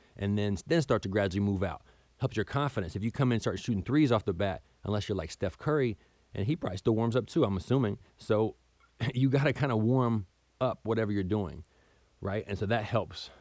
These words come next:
to take a step, take a step. So, you know, if last week wasn't as good as you hoped it t-,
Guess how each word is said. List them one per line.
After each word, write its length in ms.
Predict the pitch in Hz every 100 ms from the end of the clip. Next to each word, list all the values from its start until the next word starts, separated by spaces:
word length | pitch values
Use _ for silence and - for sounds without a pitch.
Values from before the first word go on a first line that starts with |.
| -
to 80 | 80
take 200 | - 87
a 40 |
step, 340 | - - 104 -
take 160 | 90
a 40 | 87
step. 280 | - 87 - -
So, 260 | - 117 104 _ _ -
you 120 | 143
know, 80 | 120
if 100 | 120
last 280 | 143 139
week 140 | 143 127
wasn't 200 | 135 123
as 60 |
good 200 | 92 127
as 100 | 123
you 80 | 113
hoped 220 | 107 131
it 100 | 127
t-, 60 | -